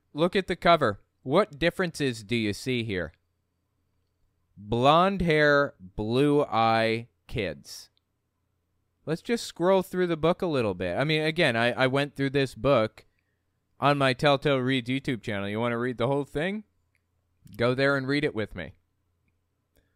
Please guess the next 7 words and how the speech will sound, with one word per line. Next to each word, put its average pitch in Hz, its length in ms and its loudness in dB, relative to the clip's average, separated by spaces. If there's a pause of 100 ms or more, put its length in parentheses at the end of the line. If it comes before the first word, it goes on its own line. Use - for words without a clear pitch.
(240)
What 143 320 2
beautiful 156 420 2
differences 139 600 -2
are 120 120 0
we 120 140 -2
looking 123 420 -4
at 82 240 -6